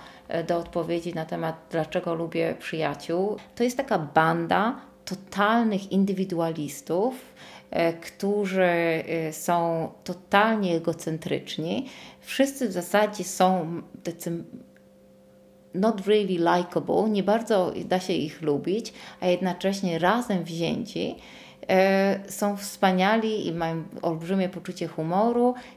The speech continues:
i przede wszystkim przyjaźnią się. Ja myślę, że ta ich przyjaźń, to z-, z-, to z-, zetknięcie się między nimi, te, te, te, ta, ta chemia między nimi, dlatego jest,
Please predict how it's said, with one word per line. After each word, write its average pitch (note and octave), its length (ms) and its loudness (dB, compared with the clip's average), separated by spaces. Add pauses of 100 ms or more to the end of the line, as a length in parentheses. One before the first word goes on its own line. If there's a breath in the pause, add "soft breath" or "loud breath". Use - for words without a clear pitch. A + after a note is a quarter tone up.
(120)
i G#3+ 300 -4 (160)
przede G3+ 240 -2
wszystkim G3 280 -2
przyjaźnią F3+ 680 2
się. - 140 -4
Ja F3+ 100 2
myślę, G3 280 0 (840 loud breath)
że F#3 160 2
ta F#3 140 -2
ich F3+ 260 -4
przyjaźń, G#3+ 760 0
to E3 120 -6
z-, E3 400 -8
z-, - 360 -16 (160)
to E3+ 100 -6
z-, - 600 -16
zetknięcie G#3 720 0
się E3 140 -6
między D#3+ 340 -4
nimi, D#3 280 -4
te, D#3+ 160 -4
te, D#3+ 140 -4
te, - 200 -6
ta, D#3+ 260 -4
ta E3+ 200 -6
chemia G#3+ 380 0
między E3 300 -6
nimi, F3 400 -4
dlatego F#3 480 -2
jest, G3 320 -2